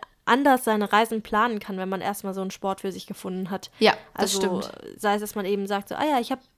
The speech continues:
Speaker 1: fri-, wieder richtig Bock zu tauchen, aber wo kann man denn gut tauchen?“ Und dann demnach seine Route plant.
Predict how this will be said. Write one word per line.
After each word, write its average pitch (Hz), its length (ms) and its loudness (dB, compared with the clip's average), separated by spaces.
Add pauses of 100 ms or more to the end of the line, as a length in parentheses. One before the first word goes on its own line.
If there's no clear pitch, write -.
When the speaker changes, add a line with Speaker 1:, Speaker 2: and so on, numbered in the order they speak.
(180)
Speaker 1:
fri-, 294 220 -8
wieder 277 300 -2
richtig 294 260 -8
Bock 285 160 -8
zu 269 100 -8
tauchen, 285 280 2
aber 226 220 2
wo 247 160 2
kann 277 220 0
man 277 160 2
denn 226 120 0
gut 214 160 -10
tauchen?“ 247 320 0
Und 208 160 -4
dann 208 300 -2 (120)
demnach 220 720 4
seine 185 600 -4
Route 247 300 0
plant. 190 480 -2